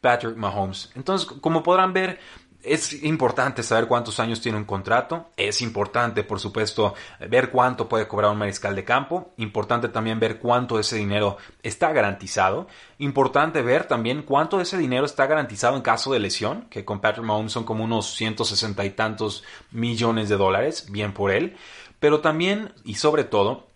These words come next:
creo que es importante para un aficionado que realmente entiende esto de los contratos, eh, reflexionar que no es tanto la cifra total que está cobrando un mariscal de campo, sino cuánto está cobrando un quarterback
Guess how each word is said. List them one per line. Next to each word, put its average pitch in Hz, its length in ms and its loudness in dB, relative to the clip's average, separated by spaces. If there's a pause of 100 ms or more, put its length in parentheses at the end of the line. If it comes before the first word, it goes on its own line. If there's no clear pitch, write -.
creo 165 180 2
que 214 60 -6
es 208 120 -6
importante 160 560 0
para 123 140 -2
un 151 100 0
aficionado 123 640 0
que - 80 -6
realmente 160 480 0
entiende 131 320 -2
esto 131 180 0
de 117 60 2
los 98 140 -6
contratos, 101 580 0 (460)
eh, 110 340 2
reflexionar 139 840 -2
que 131 100 -2
no 151 140 2
es - 220 -6
tanto 220 340 0
la 214 140 2
cifra 175 480 -4
total 120 580 -2
que 117 80 -8
está 123 220 2
cobrando 127 300 0
un 123 60 -4
mariscal 117 380 -2
de 107 100 -2
campo, 101 380 -6 (300)
sino 131 260 0
cuánto 185 280 2
está 196 200 -2
cobrando 180 380 2
un 170 80 -4
quarterback 151 500 2